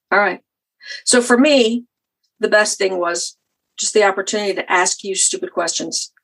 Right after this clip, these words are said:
and, and know that you would laugh with me,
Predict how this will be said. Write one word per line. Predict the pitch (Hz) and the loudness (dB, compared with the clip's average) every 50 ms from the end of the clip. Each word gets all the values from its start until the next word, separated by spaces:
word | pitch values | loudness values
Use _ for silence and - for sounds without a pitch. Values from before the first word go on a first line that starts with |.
| _ _ _ _ - | _ _ _ _ -10
and, | - 185 180 165 240 - _ _ _ _ _ _ - | -8 -8 -8 -8 -10 -16 _ _ _ _ _ _ -12
and | - 170 170 170 175 | -10 -10 -8 -4 0
know | 190 208 202 196 180 | 4 4 6 6 4
that | 175 - | 2 0
you | 202 190 185 | 0 0 2
would | 180 185 190 185 180 190 190 _ _ - _ _ _ _ _ _ _ _ _ _ - | 6 6 6 6 4 0 -2 _ _ -20 _ _ _ _ _ _ _ _ _ _ 0
laugh | - - 180 - 180 - | 2 4 4 4 2 2
with | 185 190 185 - - | 0 0 0 0 -4
me, | - 240 - - - - | -8 -8 -8 -8 -10 -14